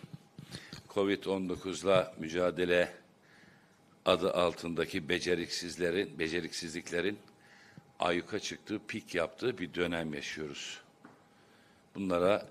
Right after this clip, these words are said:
çok kısa kısa değinmek istiyorum. Ancak görüyorum ki Cumhur İttifakı Türkiye'de yaşanan sosyal ve ekonomik krizi örtmek, örtülemek,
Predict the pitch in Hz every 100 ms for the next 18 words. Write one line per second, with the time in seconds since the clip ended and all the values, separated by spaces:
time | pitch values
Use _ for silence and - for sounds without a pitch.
0 | - 107 90 - - 92 - - 104 -
1 | - 90 87 87 87 - - - 85 82
2 | 120 - - - - - - - - -
3 | 110 107 107 - - 107 117 120 76 -
4 | - 117 104 - - - - - - 98
5 | 95 113 92 - 92 - 90 85 110 123
6 | - - - - - - - - 107 -
7 | 101 90 95 95 90 98 95 95 95 -
8 | 95 87 - 101 92 87 - 90 90 92
9 | 90 98 - 95 90 87 107 117 110 -
10 | - - - - - _ - 92 92 -
11 | 98 107 113 - - - 87 - 95 92
12 | 90 95 110 -